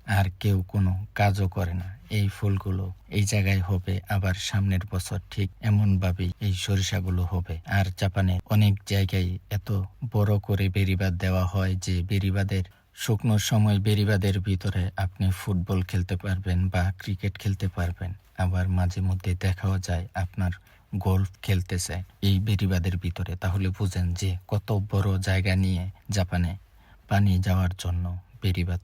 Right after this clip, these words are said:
তৈরি করে। আর বেড়িবাঁধের সাইডে দেখতেই পাচ্ছেন যে কি পরিমাণ সুন্দর দেখা যায় এই সরিষা ফুলগুলো। আর অধিকাংশ বেড়িবাঁধগুলোতেই এরকম চোখে পড়ব প্রচুর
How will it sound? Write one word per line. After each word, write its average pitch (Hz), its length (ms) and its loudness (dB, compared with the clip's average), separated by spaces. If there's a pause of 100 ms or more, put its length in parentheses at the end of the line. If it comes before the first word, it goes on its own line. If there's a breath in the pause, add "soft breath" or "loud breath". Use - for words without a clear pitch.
তৈরি 92 320 0
করে। 87 160 -4 (200)
আর 101 80 4 (100)
বেড়িবাঁধের 95 520 2 (100)
সাইডে 90 340 0 (120)
দেখতেই 92 380 -2
পাচ্ছেন 87 360 -4 (180)
যে 92 100 -2 (140)
কি 101 120 -2 (160)
পরিমাণ 95 340 0 (140)
সুন্দর 92 300 2 (140)
দেখা 92 300 -2
যায় 90 160 -8 (200)
এই 95 80 4 (160)
সরিষা 92 380 0
ফুলগুলো। 87 520 -2 (280)
আর 90 80 2 (500 loud breath)
অধিকাংশ 92 500 0 (380)
বেড়িবাঁধগুলোতেই 92 960 -2 (300)
এরকম 92 320 0 (160)
চোখে 101 320 -2
পড়ব 92 220 -4 (180)
প্রচুর 98 280 -4